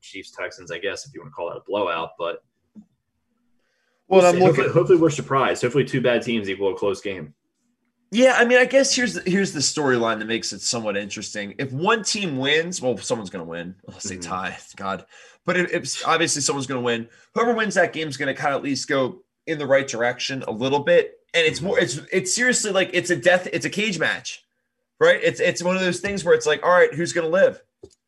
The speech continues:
Speaker 2: Who's gonna
Speaker 1: Yeah.
Speaker 2: live to see another week?
Speaker 1: Yeah, I, I would have to imagine that each team is gonna be motivated for this game, obviously.
Speaker 2: And I'll tell you this. So I saw a couple interesting stats. I'm not gonna sit here and be like, "Hey, look, I got stats right here." But,
Speaker 1: Mm.
Speaker 2: um,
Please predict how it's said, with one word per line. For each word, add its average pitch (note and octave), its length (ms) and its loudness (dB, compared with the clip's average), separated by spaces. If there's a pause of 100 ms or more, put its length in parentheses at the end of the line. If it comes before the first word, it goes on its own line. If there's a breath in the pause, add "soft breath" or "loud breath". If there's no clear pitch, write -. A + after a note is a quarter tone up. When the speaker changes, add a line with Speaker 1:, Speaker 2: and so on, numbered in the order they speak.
(120)
Speaker 2:
Who's E3+ 120 -2
gonna F3 160 -2
Speaker 1:
Yeah. C3 100 4
Speaker 2:
live - 60 -2
to - 60 -12
see F3+ 140 -6
another E3+ 240 4
week? G3 260 -8 (420)
Speaker 1:
Yeah, B2+ 380 0
I, A2 120 -2
I C3 180 2
would C#3+ 100 4
have C#3+ 320 2
to D#3+ 80 2
imagine C3 380 0
that G#2 80 0
each A#2 240 -2
team A#2 160 -2
is G2 80 -6
gonna G2+ 100 -4
be G2 80 -4
motivated F#2 500 -2
for E2+ 80 -14
this E2+ 160 -8
game, F2 300 -8
obviously. E2 500 -12 (120)
Speaker 2:
And G#3+ 80 2
I'll G3+ 180 4
tell A#3 160 4
you A3+ 80 6
this. D3 180 -2
So E3+ 140 2
I D#3+ 60 0
saw C4 380 4
a - 40 -6
couple F3+ 240 -2
interesting C#3 460 -6
stats. A#2 420 -4
I'm A#2+ 80 -6
not A#2+ 140 -6
gonna A#2+ 100 -8
sit A#2 220 -8
here A#2+ 100 -10
and A2+ 80 -12
be A#2 100 -4
like, A2+ 200 -6
"Hey, G3 120 -6
look, A3+ 200 -6
I - 20 -6
got F3 160 -8
stats F#3+ 340 -10
right A2+ 120 -10
here." G2+ 180 -4
But, - 300 2
Speaker 1:
Mm. G2 500 -8
Speaker 2:
um, D#3 440 2